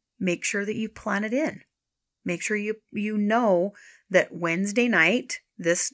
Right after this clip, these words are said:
this week, Wednesday night, you're gonna get in the shower, you're gonna go in, get in the shower before you go to bed and do whatever it is that you need to do, whether it's blow dry your hair, or maybe you go to bed with product in your hair, or, you know, on a silk pillowcase, or maybe you're just not even gonna wash your hair.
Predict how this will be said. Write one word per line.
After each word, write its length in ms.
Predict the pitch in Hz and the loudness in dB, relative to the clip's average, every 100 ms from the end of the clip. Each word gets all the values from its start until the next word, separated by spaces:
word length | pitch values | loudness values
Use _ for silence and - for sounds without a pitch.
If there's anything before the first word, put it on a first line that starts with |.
| - | -4
this 300 | 170 180 - | -2 0 0
week, 300 | 226 180 - | -2 -2 -4
Wednesday 460 | - 156 165 185 226 | -4 -2 -2 0 0
night, 320 | 196 165 190 | 2 0 -4
you're 160 | - 170 | -6 -4
gonna 360 | 160 160 160 165 | -2 -2 -4 -2
get 200 | 165 160 | -2 0
in 80 | |
the 80 | 175 | -2
shower, 380 | 208 180 147 151 | -2 -2 -2 -4
you're 140 | 160 | -6
gonna 200 | 151 143 | -8 -8
go 200 | 139 156 180 | -6 -6 -2
in, 380 | 170 175 185 - _ _ _ _ _ 160 | -2 -2 -8 -16 _ _ _ _ _ -12
get 160 | 156 151 | -8 -6
in 60 | 165 | -4
the 60 | |
shower 300 | 202 165 151 | -4 -2 -2
before 260 | 151 147 147 | -6 -8 -8
you 80 | 147 | -4
go 100 | 185 | -4
to 60 | |
bed 260 | 180 147 160 - - - - - | -4 -6 -8 -20 -20 -20 -18 -10
and 140 | 160 | -4
do 160 | 160 160 | -4 -2
whatever 380 | 160 160 165 | -2 -2 -2
it 80 | 180 | 0
is 180 | 170 160 | 0 -2
that 100 | 170 | -6
you 120 | 165 | -6
need 160 | 165 160 | -8 -8
to 60 | |
do, 180 | 165 156 | -4 -4
whether 200 | - - | -4 -8
it's 120 | - | -8
blow 240 | - 147 156 | -8 -6 -2
dry 180 | 185 185 | 0 0
your 160 | 202 | -2
hair, 480 | 190 196 196 196 185 | -2 -2 0 0 -2
or 60 | 147 | -4
maybe 240 | 147 170 | -8 -10
you 100 | 175 | -4
go 160 | 180 185 | 0 0
to 60 | |
bed 300 | 180 180 175 - - - - | 2 0 -2 -8 -20 -20 -4
with 260 | 180 165 - | 0 0 0
product 400 | - 165 180 - | 0 2 2 -2
in 80 | 196 | -2
your 140 | 185 | -4
hair, 420 | 185 170 170 170 | -2 -2 0 -2
or, 420 | - 151 143 143 147 _ | -4 -2 -2 -2 -8 _
you 120 | - 175 | -10 -8
know, 140 | 151 | -6
on 100 | 151 | -8
a 60 | 147 | -2
silk 280 | - 175 | 0 0
pillowcase, 480 | - 170 160 175 160 | 0 -4 -2 -2 -2
or 60 | 151 | -4
maybe 200 | 147 175 | -6 -4
you're 100 | 170 | -6
just 160 | 180 | -6
not 120 | - 170 | -6 -6
even 140 | 165 | -6
gonna 120 | 151 | -8
wash 280 | 147 160 170 | -4 -2 -2
your 100 | 185 | -2
hair. 220 | 175 165 | 0 -2